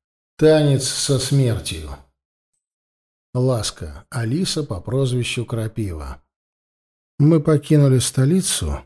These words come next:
утром, практически сразу после возвращения Ваала.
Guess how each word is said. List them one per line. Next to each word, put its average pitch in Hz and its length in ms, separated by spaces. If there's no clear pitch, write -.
утром, 139 460
практически 139 720
сразу 139 480
после 131 340
возвращения 117 800
Ваала. 98 600